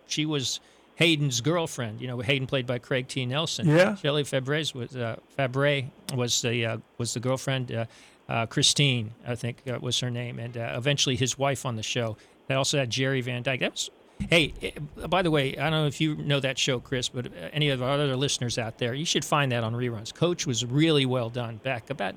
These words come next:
Speaker 1: sometime in the nineties, I think, is when it came on. Yeah, but, but the Minnesota State football team that he coached.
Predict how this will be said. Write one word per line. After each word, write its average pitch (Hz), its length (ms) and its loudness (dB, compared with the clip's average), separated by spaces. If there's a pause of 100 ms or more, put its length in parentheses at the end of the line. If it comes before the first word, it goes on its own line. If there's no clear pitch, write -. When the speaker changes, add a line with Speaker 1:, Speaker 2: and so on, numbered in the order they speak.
Speaker 1:
sometime 208 400 -4
in 143 60 0
the 123 80 -2
nineties, 123 420 0
I 117 60 -4
think, 117 180 -6
is 104 100 -8
when 117 100 -12
it - 60 -18
came 120 240 -12
on. 113 140 -12 (1040)
Yeah, 139 100 -2
but, - 180 -8
but 127 120 -2
the 131 100 4
Minnesota 160 480 6
State - 400 2
football 143 380 0
team 120 240 -2
that 113 100 -4
he 120 60 -8
coached. - 420 -6